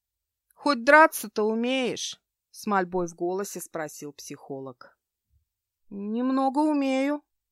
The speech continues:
неуверенно ответил я. Признаюсь, эти вопросы повергли меня в полное замешательство. Я-то думал, что попаду в тихий и спокойный санаторий, а тут вопросы какие-то подозрительные задают.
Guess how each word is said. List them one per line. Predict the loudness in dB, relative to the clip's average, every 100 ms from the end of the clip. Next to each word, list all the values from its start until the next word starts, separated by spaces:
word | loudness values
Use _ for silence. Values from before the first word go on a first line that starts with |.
| _
неуверенно | -6 -4 -4 -2 -4 -2 -4 -4
ответил | -6 -10 -8 -12
я. | -12 -16 -18 _ _ _ _ _ _ _ _ _ _
Признаюсь, | -4 -4 0 2 2 2 0
эти | -2 -2
вопросы | 0 0 0 0 0 -2
повергли | 0 0 0 2 0 2 0
меня | 0 0 -2
в | -4
полное | -2 -2 0 -4
замешательство. | -2 -4 -4 -4 -4 -6 -16 -14 -12 -12 -16 -20 0
Я-то | 0 2
думал, | -2 0 2 0
что | -2 -4
попаду | -4 2 2 2
в | -6
тихий | -8 -4 -2 -2 -4
и |
спокойный | -2 -2 -2 0 0 0
санаторий, | -2 -2 0 0 2 2 2 0 -4 -12 -2
а | -2
тут | 0 0
вопросы | 2 2 2 0 0 -2
какие-то | -2 -2 -4 -6 -6
подозрительные | _ -2 4 4 6 2 2 0 -2 -2
задают. | -2 2 2 2 -6 -12